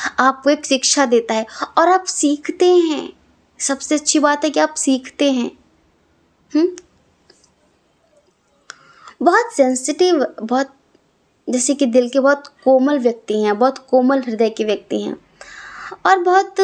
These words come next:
ओपन हार्टेड हैं। जैसे कि सब, अ, जो भी अंदर में है, अंतरात्मा में है, वो आपके लफ्ज़ों पे होगा। बहुत ज़्यादा चुप रहना, घुटना,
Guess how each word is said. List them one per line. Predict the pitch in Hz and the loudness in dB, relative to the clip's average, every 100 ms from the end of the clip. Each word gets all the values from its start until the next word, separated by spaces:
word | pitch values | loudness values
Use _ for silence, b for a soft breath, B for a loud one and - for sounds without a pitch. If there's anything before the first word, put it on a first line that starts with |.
| 392 381 - _ _ _ | 2 2 -2 _ _ _
ओपन | 349 359 370 359 | 2 4 2 2
हार्टेड | 285 240 240 214 214 | 0 0 0 -2 0
हैं। | 214 | -4
जैसे | 226 247 254 | -4 -2 -4
कि | 247 269 262 - | -2 -2 -2 -4
सब, | - 311 247 | -2 -2 0
अ, | - 233 226 - - | 0 2 0 -2 -2
जो | 247 254 | 2 2
भी | 240 277 | 2 0
अंदर | - 233 240 247 254 | 0 0 2 2 2
में | 247 | 0
है, | 247 254 233 | -2 -2 -4
अंतरात्मा | 226 226 240 220 220 240 240 | -4 0 0 0 -2 -2 0
में | 240 | 0
है, | 294 359 B B B B B B 311 | -4 -8 B B B B B B 2
वो | 381 | 4
आपके | 392 359 - 359 | 4 2 0 2
लफ्ज़ों | 320 262 233 311 | 2 0 0 0
पे | 294 | 2
होगा। | 294 254 254 285 | 2 2 0 2
बहुत | 277 269 | 2 2
ज़्यादा | 269 262 285 285 - B B _ - | 0 2 0 0 -6 B B _ -2
चुप | 285 277 | 0 2
रहना, | 269 254 262 262 | 2 2 2 0
घुटना, | 247 254 254 240 247 247 | 0 -2 0 0 0 2